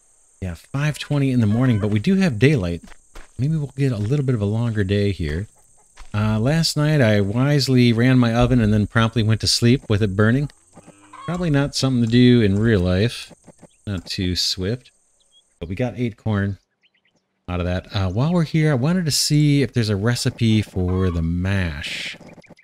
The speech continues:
Raspberry mash, honey mash. Hmm. Nothing easy. Where's the easy mash? Like the corn mash. All right, let's see.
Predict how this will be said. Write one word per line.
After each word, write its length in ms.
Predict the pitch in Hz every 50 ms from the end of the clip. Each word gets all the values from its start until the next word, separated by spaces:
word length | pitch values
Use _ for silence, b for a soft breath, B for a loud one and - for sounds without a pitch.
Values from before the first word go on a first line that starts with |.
| _ _ - - - - - _ _ _ _ _ _ _ _ -
Raspberry 560 | 101 120 147 156 143 135 139 147 143 143 139
mash, 520 | 135 139 135 135 135 135 135 - - - - B B B B
honey 180 | 147 147 131
mash. 640 | 107 95 95 92 92 95 95 98 - - - - - _ _ _ _ _ - - - - - - -
Hmm. 460 | - 123 117 113 107 98 90 90 87 85 85 _ _ _ _ _ - - - - - - -
Nothing 300 | - 107 104 - - 95
easy. 560 | 85 73 107 110 104 95 85 90 87 85 80 - - - -
Where's 300 | 113 120 135 131 - -
the 80 | 85
easy 320 | 73 110 131 123 101 98 90
mash? 560 | 85 85 85 85 82 80 - - - - -
Like 140 | 92 - -
the 60 | 90
corn 360 | - - 127 123 120 110 98
mash. 420 | 85 82 82 82 82 - - - _ _ _ - - _ _ _ _ _ - - _ _ _ _ _ _ _ _ _ _ _ _ _ _ _ _ _ _ _ _ _ _ _ _ _ _ -
All 140 | 95 95 101
right, 320 | 92 87 87 82 87 92
let's 400 | 113 117 123 131 135 131 120 -
see. 340 | - - - - 82 80 78